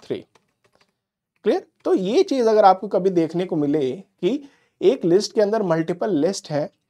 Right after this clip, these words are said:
तो उसे कहते हैं नेस्टेड लिस्ट। सिंपल सी बात है, यहाँ आप लिख लेना, if a list contains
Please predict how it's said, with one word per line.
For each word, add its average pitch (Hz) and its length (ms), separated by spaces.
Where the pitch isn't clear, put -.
तो 208 180
उसे 220 240
कहते 147 360
हैं 196 120
नेस्टेड 151 540
लिस्ट। - 360
सिंपल 131 340
सी 123 140
बात 123 220
है, 262 60
यहाँ 143 220
आप 120 120
लिख 117 140
लेना, 131 280
if - 300
a 131 160
list 135 440
contains 123 720